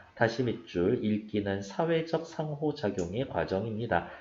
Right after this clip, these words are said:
이 말 계속 나오고 있으니까 이제는 좀 외워주자고. 글의 종류는 칼럼이래요. 칼럼. 오른쪽 위에 볼게요. 칼럼이라는 것은 신문이나 잡지 등에 싣기 위한 글입니다.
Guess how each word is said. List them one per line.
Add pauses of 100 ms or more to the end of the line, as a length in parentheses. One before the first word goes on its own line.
이
말
계속
나오고
있으니까
이제는
좀
외워주자고. (420)
글의
종류는
칼럼이래요.
칼럼.
오른쪽
위에
볼게요. (320)
칼럼이라는
것은 (360)
신문이나
잡지
등에
싣기
위한
글입니다.